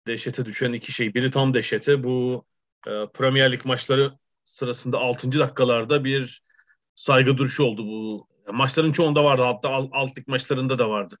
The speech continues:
Bu altı yaşındaki, e, küçük taraftar,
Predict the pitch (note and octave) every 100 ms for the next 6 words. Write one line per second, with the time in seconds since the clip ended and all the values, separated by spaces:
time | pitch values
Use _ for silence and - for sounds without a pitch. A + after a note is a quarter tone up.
0 | - G2 G#2+ G#2 G#2 - A#2 A#2 B2+ A#2
1 | B2 A#2 A#2 B2 A#2+ A#2+ _ _ _ _
2 | _ G#2 G#2 G#2 - - C3 B2 A2+ -
3 | B2+ B2 - -